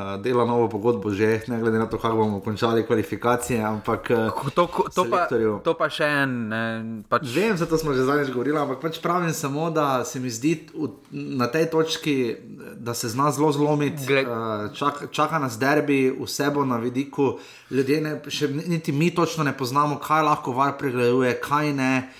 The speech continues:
Speaker 2: Veš,
Speaker 1: Kako
Speaker 2: kaj je
Speaker 1: dolgo
Speaker 2: m-,
Speaker 1: se
Speaker 2: veš, kaj pa meni najbolj podcenjujoče?
Speaker 1: Kaj?
Speaker 2: Nogometna zveza ima proračun kakoli osem do deset milijonov, ne, recimo,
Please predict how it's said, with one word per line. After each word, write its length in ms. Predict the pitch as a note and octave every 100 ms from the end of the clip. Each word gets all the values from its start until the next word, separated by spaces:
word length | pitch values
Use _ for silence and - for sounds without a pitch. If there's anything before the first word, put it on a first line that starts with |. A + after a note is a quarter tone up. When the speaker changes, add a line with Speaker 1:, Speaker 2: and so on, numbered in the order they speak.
| - -
Speaker 2:
Veš, 300 | B2+ A#2+ D3
Speaker 1:
Kako 80 | -
Speaker 2:
kaj 120 | E3+
je 100 | D#3+
Speaker 1:
dolgo 240 | D3+ D3
Speaker 2:
m-, 100 | C3+
Speaker 1:
se 140 | A#2 C3+
Speaker 2:
veš, 380 | - C3 A#2+ D3
kaj 140 | - D#3+
pa 120 | B2+
meni 240 | B2 C#3
najbolj 240 | C3 C3+ B2
podcenjujoče? 560 | G#2+ G#2+ G2+ G#2+ A2 G2+ _ _ _ _ _ _ _
Speaker 1:
Kaj? 260 | - B2+ A2+ - _ - - - _ _ - -
Speaker 2:
Nogometna 520 | C3 F3+ E3+ D#3+ C#3+
zveza 260 | A#2+ C#3+ C3
ima 160 | B2
proračun 440 | B2+ B2+ B2+ - A#2
kakoli 520 | A#2+ A2+ B2 A#2 G#2+ - _ -
osem 320 | D#3 D3+ C3
do 80 | A#2
deset 260 | A2 C3 B2+
milijonov, 300 | A#2+ A#2 G2+
ne, 120 | G#2 A2+ -
recimo, 480 | G#2+ G2+ B2+ G#2+